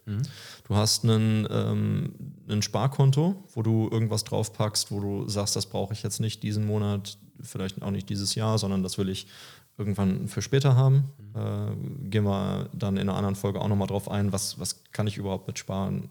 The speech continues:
Speaker 2: erspartem Geld
Speaker 1: Sparen
Speaker 2: machen?
Speaker 1: und in-, Investitionen, ja.
Speaker 2: Genau. Ähm, und ein Spaßkonto. Und das ist das Schöne.
Speaker 1: Okay.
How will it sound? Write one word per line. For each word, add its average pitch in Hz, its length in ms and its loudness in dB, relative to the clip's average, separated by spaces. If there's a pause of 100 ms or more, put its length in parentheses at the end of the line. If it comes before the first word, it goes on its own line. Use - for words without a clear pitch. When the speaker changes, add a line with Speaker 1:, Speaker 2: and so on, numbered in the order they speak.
Speaker 2:
erspartem 101 360 -4
Geld 95 120 0
Speaker 1:
Sparen 117 200 4
Speaker 2:
machen? 107 120 0
Speaker 1:
und 107 60 0
in-, 110 160 0
Investitionen, 110 640 2
ja. 98 100 0 (160)
Speaker 2:
Genau. 95 320 4 (460)
Ähm, 110 400 6
und 104 140 0
ein 127 120 4
Spaßkonto. 87 680 0 (180)
Und - 100 0
das 120 120 4
ist 135 140 2
das 120 100 4
Schöne. 123 260 4 (280)
Speaker 1:
Okay. 110 440 -4